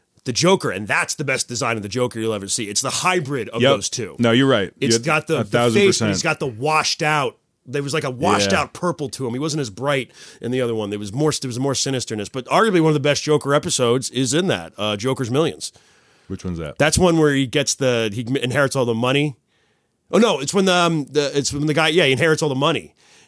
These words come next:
Speaker 1: and he finds out that, um, it's, like, a mob boss that, like, leaves the Joker a bunch of money, and it makes the Joker a billionaire. But there's, like, a, I can't remember exactly what it was, but, like, there's a, there's, like, a hook to it, and he finds out that, like, yeah,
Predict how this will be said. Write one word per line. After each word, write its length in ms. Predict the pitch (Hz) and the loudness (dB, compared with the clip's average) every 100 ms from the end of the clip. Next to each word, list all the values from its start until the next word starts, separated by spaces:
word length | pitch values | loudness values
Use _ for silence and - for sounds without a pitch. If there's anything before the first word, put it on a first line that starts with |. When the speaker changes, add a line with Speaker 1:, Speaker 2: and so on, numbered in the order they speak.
| - | -4
Speaker 1:
and 140 | 123 | -2
he 60 | 131 | -2
finds 320 | - 147 135 | 0 0 0
out 260 | 143 139 98 | 2 0 0
that, 320 | 135 127 123 110 | 0 0 -2 -2
um, 560 | 117 113 110 104 95 - _ _ _ - - | 0 0 -2 -4 -8 -12 _ _ _ -14 -6
it's, 160 | 131 | -2
like, 100 | 139 | -2
a 60 | 120 | -2
mob 260 | 127 139 123 | 0 0 0
boss 240 | 131 113 | -2 -4
that, 80 | 117 | -6
like, 160 | 113 | -6
leaves 160 | 110 127 | -4 -4
the 80 | 110 | -4
Joker 260 | 127 123 | -4 -2
a 40 | 120 | -4
bunch 240 | 120 113 | -4 -6
of 40 | 107 | -4
money, 200 | 123 110 | -2 -2
and 80 | |
it 20 | 101 | -2
makes 200 | 110 - | -4 -4
the 40 | |
Joker 280 | 101 117 110 | -2 -2 -2
a 60 | 95 | -6
billionaire. 580 | 110 120 107 82 69 _ _ _ - | -4 -4 -4 -10 -20 _ _ _ -12
But 100 | 110 | -8
there's, 140 | 123 | -4
like, 120 | 123 110 | -4 -2
a, 180 | 104 - - | -4 -8 -14
I 60 | 107 | -8
can't 160 | 160 | -4
remember 220 | 147 139 120 | -2 -2 -4
exactly 280 | 123 120 | -4 -4
what 80 | 120 | -4
it 40 | 117 | -2
was, 160 | 120 | -4
but, 160 | 90 110 | -4 -8
like, 200 | 104 98 | -8 -8
there's 180 | 113 104 | -8 -6
a, 220 | 104 95 | -8 -8
there's, 140 | 98 110 | -10 -10
like, 80 | 104 | -10
a 60 | |
hook 260 | - 113 123 | -12 -12 -12
to 140 | - 110 | -10 -10
it, 40 | |
and 80 | 90 | -10
he 40 | |
finds 380 | 104 - 117 110 | -10 -6 -6 -6
out 320 | 120 117 113 - - | -4 -4 -4 -8 -12
that, 180 | 113 104 | -10 -8
like, 220 | 107 104 | -8 -6
yeah, 140 | 117 | -4